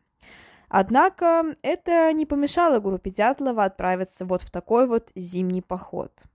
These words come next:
И, к сожалению, он закончился трагедией. И как вы уже поняли, сегодня мы с вами говорим о том самом перевале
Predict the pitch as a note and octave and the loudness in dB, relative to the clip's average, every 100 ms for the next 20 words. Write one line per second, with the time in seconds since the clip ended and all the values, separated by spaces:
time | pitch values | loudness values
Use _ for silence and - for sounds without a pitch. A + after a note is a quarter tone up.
0 | _ G3 A#3+ - C4+ B3 B3+ B3+ B3 A3+ | _ -10 -10 -2 0 2 2 2 0 0
1 | G#3+ - F3+ F#3 G3+ F#3+ F3 - E3 F3+ | -2 -2 -2 0 0 -2 -6 -4 -4 -4
2 | F#3+ - F#3 - E3+ E3+ D#3 D#3+ E3 - | -8 -8 -12 -6 -8 -6 -8 -8 -16 -20
3 | _ _ _ - - - - C#4 C#4 C#4 | _ _ _ -20 -20 -20 -12 -6 2 2
4 | G3 F#3 F#3+ F#3 - C4 D#4 D#4 D#4 D#4+ | 4 -4 -2 -6 2 2 2 2 2 0
5 | D4 _ - - F#3 A3+ C4 A#3+ A#3+ - | -8 _ -12 -6 -2 -2 -2 -4 -6 -2
6 | G#3+ G#3+ G3 F3+ F3+ F#3+ A3+ D4 D4 _ | 0 0 -4 -2 -2 -2 -4 -6 -8 _
7 | _ _ F#3+ F#3+ F3+ F3+ - G#3 C4 A#3+ | _ _ -10 -6 -6 -6 2 2 2 -2
8 | A#3 - F#3+ F#3 F#3+ F#3+ F#3+ F#3+ | -4 -6 -2 0 2 2 2 -4